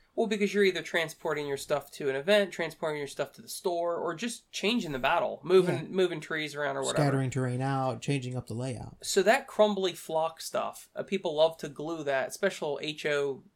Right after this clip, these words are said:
Speaker 1: le-, you know, um, size train
Speaker 2: Yeah.
Speaker 1: companies love to sell you these things with this crumbly flock glued on. But over the years, you'll find that that flock just falls off. It's
Speaker 2: Exactly.
Speaker 1: just, it's just crumbly.
Speaker 2: Yeah.
Speaker 1: So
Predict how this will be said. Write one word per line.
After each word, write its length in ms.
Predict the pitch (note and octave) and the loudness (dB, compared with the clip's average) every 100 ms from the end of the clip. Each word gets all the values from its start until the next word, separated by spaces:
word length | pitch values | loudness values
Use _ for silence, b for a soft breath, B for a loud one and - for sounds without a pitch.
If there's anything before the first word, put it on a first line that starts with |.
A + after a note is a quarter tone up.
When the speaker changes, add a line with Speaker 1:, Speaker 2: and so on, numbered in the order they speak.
| _ _ _ _ | _ _ _ _
Speaker 1:
le-, 360 | D3 D3+ C3+ - | -2 0 0 -2
you 120 | D3+ | -4
know, 220 | C#3+ C3+ | -2 -2
um, 140 | C#3 C3+ | -2 -4
size 320 | - C#3+ C#3 | -2 -2 -2
train 540 | - D#3 C#3+ C3+ C3+ - | -2 -2 -2 -6 -8 -8
Speaker 2:
Yeah. 240 | D#3 A2 | -6 -4
Speaker 1:
companies 600 | A#2 F3 E3+ C3 B2 - - b b | -2 -2 -2 -4 -6 -12 -16 b b
love 260 | D#3 E3+ D3+ | 2 2 2
to 60 | D3 | -2
sell 260 | - E3 | 0 0
you 140 | D#3+ C#3+ | 0 -4
these 200 | C#3 - | -8 -6
things 280 | C#3+ C#3 | -6 -6
with 100 | D3 C#3+ | -8 -6
this 180 | C3+ | -6
crumbly 580 | - - E3 D#3+ D3+ C#3+ | -6 0 0 2 0 -2
flock 400 | C3+ E3 F3 - | -4 -2 -2 -4
glued 220 | C3 B2+ | -8 -6
on. 260 | A#2 F2+ - _ _ _ - | -6 -8 -14 _ _ _ 0
But 240 | F3 - | 2 4
over 240 | F#3+ G3+ | 6 6
the 100 | E3+ | 4
years, 280 | D#3+ G#3 G#3+ | -2 0 0
you'll 100 | E3 | -4
find 300 | C3+ D#3+ D3+ | -2 0 0
that 80 | C#3 | -2
that 180 | C#3+ C3 | -4 -6
flock 380 | - D3+ D#3 - | 0 2 2 -2
just 200 | C#3 - | -8 -4
falls 340 | - A#2+ C3 | 0 2 2
off. 460 | B2+ G2+ - - _ _ - | 0 -2 -6 -16 _ _ -8
It's 220 | D3 C3 | -8 -4
Speaker 2:
Exactly. 420 | D3 D#3 - - | -2 -2 -4 -12
Speaker 1:
just, 80 | - | -10
it's 180 | - D#3+ | -8 -6
just 160 | D#3+ - | -6 -4
crumbly. 440 | - F#3+ C#3+ - - | 0 0 -2 -14 -8
Speaker 2:
Yeah. 240 | E3+ D3 - b b b - | 0 0 0 b b b -2
Speaker 1:
So 460 | G3+ F3+ E3+ - | 4 4 4 -2